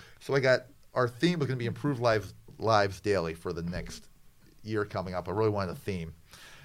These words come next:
and he, he sang, uh,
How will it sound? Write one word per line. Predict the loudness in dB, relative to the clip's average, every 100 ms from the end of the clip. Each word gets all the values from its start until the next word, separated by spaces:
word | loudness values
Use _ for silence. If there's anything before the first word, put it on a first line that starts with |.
| -20 -6
and | 0 2 2 2 -2
he, | -2 -4 -4 -8 -14 -20 -12
he | -6
sang, | -2 -2 -2 -6 -8 -8 -10 -20 _ -4
uh, | 0 0 0